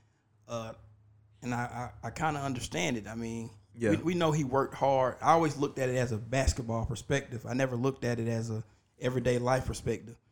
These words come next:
Speaker 2: Mm-hmm.
Speaker 1: And I feel like the whole point of this is, uh, point of the bla-, uh, Mamba mentality is him working hard at everything he did to be great. And honestly, I think that's,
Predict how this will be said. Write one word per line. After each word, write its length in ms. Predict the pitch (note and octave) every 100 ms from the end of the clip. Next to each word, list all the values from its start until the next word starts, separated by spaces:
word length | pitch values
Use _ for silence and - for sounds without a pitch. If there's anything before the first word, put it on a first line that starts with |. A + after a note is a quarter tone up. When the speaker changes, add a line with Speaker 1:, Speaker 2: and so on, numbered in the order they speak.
| _
Speaker 2:
Mm-hmm. 300 | F2 F2+ F2+ _ -
Speaker 1:
And 80 | B2+
I 60 | -
feel 260 | C3+ C3+
like 320 | B2+ B2 A#2+ - _ _ _ _ _ _ _ _ -
the 80 | B2+
whole 260 | C#3 C#3
point 300 | C3+ D#3 F3
of 80 | C3+
this 220 | C3 B2
is, 280 | C3 B2 - _ _ _
uh, 60 | B2 A#2+
point 260 | F3 E3
of 60 | C#3
the 140 | B2 A#2+
bla-, 160 | B2 B2
uh, 180 | A2+ A#2
Mamba 200 | A#2+ B2+
mentality 600 | B2 A#2+ A#2+ B2 B2 A#2+ A#2+
is 180 | A#2
him 380 | - - D3+ B2+
working 240 | C3 C#3 B2
hard 300 | C3 C#3 B2+
at 80 | A#2
everything 440 | C3 B2 C3 B2
he 120 | A#2+
did 440 | A2+ C3 C3+ A2 - - _ _
to 60 | -
be 160 | A#2+ A#2
great. 360 | A#2 C3 A2+ - - _ _ _ _ - - -
And 180 | A#2 A2
honestly, 440 | C3 C#3+ - B2
I 80 | A#2
think 300 | - C#3 A#2
that's, 460 | B2+ B2 - -